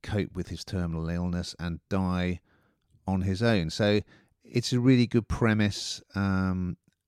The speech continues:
and I love the way it's done. It's very moving. Uh, uh, obviously, you've got Ali playing the real man and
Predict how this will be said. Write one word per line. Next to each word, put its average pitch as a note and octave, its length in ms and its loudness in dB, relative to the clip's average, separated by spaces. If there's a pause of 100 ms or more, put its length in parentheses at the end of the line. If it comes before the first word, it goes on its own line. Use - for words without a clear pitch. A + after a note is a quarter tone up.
(180)
and G2 100 0
I F#2 80 2
love F#2+ 280 0
the G2 80 0
way F2+ 160 2
it's - 180 -6
done. F2 240 0
It's A#1+ 160 -6
very F#2 220 2
moving. E2 640 -2 (520)
Uh, - 240 -6 (220)
uh, E2+ 140 2
obviously, F2+ 400 -4
you've E2+ 100 -6
got - 180 -4
Ali E2+ 320 -2
playing E2+ 540 -2 (840)
the F#2 80 -6
real F#2+ 280 0
man E2 360 -2
and F2+ 300 -4